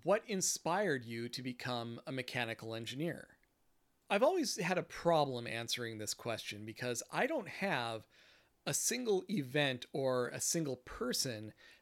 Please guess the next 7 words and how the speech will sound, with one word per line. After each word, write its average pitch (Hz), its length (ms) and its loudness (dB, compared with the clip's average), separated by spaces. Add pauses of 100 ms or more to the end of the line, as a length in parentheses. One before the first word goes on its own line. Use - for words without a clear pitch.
that 143 260 2
inspired 156 720 4
me 127 200 -2
to 123 280 -2
pursue 123 480 0
mechanical 117 640 -4
engineering. 113 640 -6